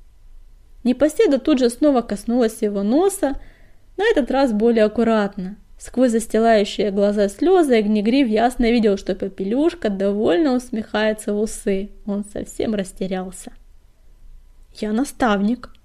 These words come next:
напомнил он себе и оглянулся на племя.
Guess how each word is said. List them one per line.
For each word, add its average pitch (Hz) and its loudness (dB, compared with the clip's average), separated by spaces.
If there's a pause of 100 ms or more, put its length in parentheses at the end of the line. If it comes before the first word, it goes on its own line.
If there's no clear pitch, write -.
напомнил 196 -4
он 196 -6
себе 226 -2
и 233 0
оглянулся 196 -4
на 196 -2
племя. 190 -8